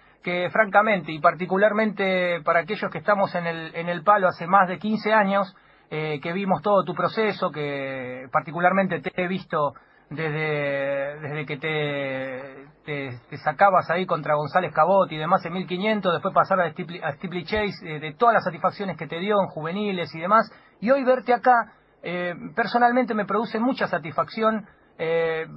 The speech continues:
por, por, porque sos un tipo muy perseverante. ¿Cómo estás viviendo vos esta situación? Vos, en tu propio zapato, hay que estar dentro de tus zapatos de esos cincuenta y cuatro kilos.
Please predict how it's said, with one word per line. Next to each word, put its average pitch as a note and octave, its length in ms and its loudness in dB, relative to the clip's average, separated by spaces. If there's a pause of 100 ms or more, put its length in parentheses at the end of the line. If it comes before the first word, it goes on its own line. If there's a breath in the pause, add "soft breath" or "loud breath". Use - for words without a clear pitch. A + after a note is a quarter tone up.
(160)
por, F3 240 -4
por, D#3+ 240 -2
porque E3 240 -2
sos F#3+ 160 -4
un G3 100 -2
tipo G#3 260 0
muy G#3+ 160 2
perseverante. F#3 600 2
¿Cómo A#3+ 200 4
estás A#3 160 4
viviendo A3+ 420 2
vos A#3 240 4
esta D#3 200 -2
situación? D3+ 720 -4
Vos, A#3 340 4 (260 soft breath)
en E3+ 120 -6
tu G3 120 -6
propio A#3 280 0
zapato, G#3 320 4
hay F#3 80 -4
que F3+ 100 -8
estar A3+ 260 4
dentro E3 320 -4
de C#3+ 60 -6
tus D#3 100 -12
zapatos F3 400 0
de F3+ 60 -8
esos - 160 -12
cincuenta F3+ 380 -4
y F3+ 60 -6
cuatro F#3 260 0
kilos. C#3 260 -6